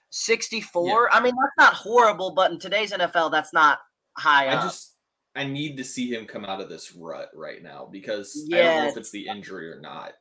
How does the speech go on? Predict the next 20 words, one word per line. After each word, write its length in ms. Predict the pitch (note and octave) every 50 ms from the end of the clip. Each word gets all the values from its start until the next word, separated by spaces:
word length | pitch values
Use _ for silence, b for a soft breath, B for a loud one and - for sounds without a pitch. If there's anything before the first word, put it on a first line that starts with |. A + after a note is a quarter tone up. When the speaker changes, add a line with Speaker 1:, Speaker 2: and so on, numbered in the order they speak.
| _ _ -
Speaker 2:
Like, 120 | A#2+ -
if 120 | C#3 C#3 F3+
it's 160 | F#3 F3+ -
the 160 | F3+ D#3+ D#3
injury, 340 | D#3 D#3 C#3 C3+ C3 B2 A2+ G#2+
then 180 | G#2+ G2+ G2+
yeah, 180 | G2+ F#2 F#2+ G2
he 100 | A2+ G2+
just, 160 | G#2 G2+ -
he 140 | - G#2+ G2+
should 180 | - A2 G2+ F#2+
be 120 | G2 F#2+
ahead 200 | F2 G#2 F2+ F2
of 140 | E2 D#2 _
Burrow. 380 | - D2+ D2 D2 - C2 C#2+ -
But 120 | - F2
if 120 | - - -
it's 200 | F#2 - - -
not, 480 | D2 E2 A2 A#2 F#2+ D#2+ - - _
then 360 | - F2+ F2+ F2 E2+ E2 D#2+